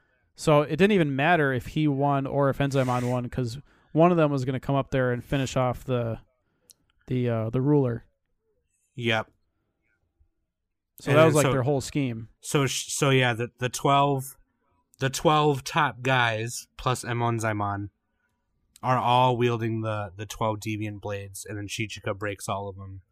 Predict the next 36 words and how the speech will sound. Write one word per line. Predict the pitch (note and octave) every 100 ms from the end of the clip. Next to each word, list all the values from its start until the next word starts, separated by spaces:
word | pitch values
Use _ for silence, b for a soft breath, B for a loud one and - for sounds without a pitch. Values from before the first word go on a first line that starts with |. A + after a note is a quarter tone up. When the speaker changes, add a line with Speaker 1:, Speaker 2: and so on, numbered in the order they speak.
| _ _ _ _ _ _
Speaker 2:
And, | G2 F#2+ F#2
uh, | F#2 F2+
Speaker 1:
Yeah, | D#3
Speaker 2:
it's | C#3
Speaker 1:
and | C#3
then | D#3+
that | D3+ E3
w-, | F3
Speaker 2:
badass. | - _ -
Speaker 1:
he | D#3+
had | D3+
nothing | D3+ D3+ D3+
to | C#3
hold | C3+ C3
back | C3+ C#3 A#2
at | B2+
that | C3 B2
point, | C3
so | A#2+
you | C#3
could | C3+
just | B2+
break | C3+ B2+ B2
everything, | C3 B2 - C3
and | C3+
he, | D#3+
<laughs> |
he | F#3+
beat | E3 F3+
'em | E3+
all | E3 D#3+
in, |
like, | D3+ C3
a |
second. | A#2+ - D3+
Speaker 2:
Right, | D#3+ C#3+ B2+ A#2